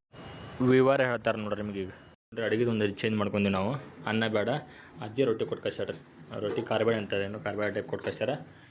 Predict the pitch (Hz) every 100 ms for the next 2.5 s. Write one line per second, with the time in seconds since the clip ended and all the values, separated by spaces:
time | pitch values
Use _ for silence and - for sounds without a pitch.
0 | - 123 120 113 107 104 98 98 98 98
1 | 98 104 95 92 90 - 101 120 - 113
2 | 101 101 107 101